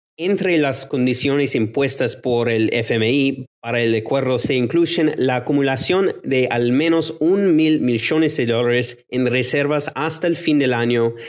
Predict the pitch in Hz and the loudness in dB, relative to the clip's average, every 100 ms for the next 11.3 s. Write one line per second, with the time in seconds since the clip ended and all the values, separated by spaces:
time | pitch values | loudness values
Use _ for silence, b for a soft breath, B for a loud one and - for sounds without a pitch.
0 | B B B _ - 135 135 139 165 196 | B B B _ -6 -2 0 2 2 0
1 | - 156 139 135 123 - 135 120 - 135 | -2 0 0 0 0 0 0 0 -2 0
2 | 131 120 147 151 - 127 143 131 147 147 | 0 2 0 -2 -10 -4 -2 -2 0 0
3 | 139 131 135 143 156 156 131 160 - - | 0 0 0 0 -2 -4 -2 -2 -4 -6
4 | 120 120 131 143 147 127 127 123 117 117 | -4 -2 0 0 -2 -4 -2 0 2 0
5 | 117 - - 117 110 110 104 101 127 104 | 0 -4 -6 -2 -2 -2 -4 -2 0 -2
6 | - - 147 160 147 123 120 156 151 123 | -4 -12 -4 0 2 2 2 0 0 0
7 | 117 113 123 110 120 - 135 160 143 120 | 0 -2 -4 -2 -4 0 0 0 0 -2
8 | 139 143 143 135 113 117 110 117 120 117 | -2 -2 -2 -4 -2 -4 -4 -2 -2 0
9 | 147 147 113 113 117 135 123 - 139 143 | -2 0 -2 0 0 0 -2 -6 -2 0
10 | 120 117 113 123 113 107 107 110 127 - | 0 0 -2 -2 0 2 0 0 0 -2
11 | 101 - - | -6 -8 -12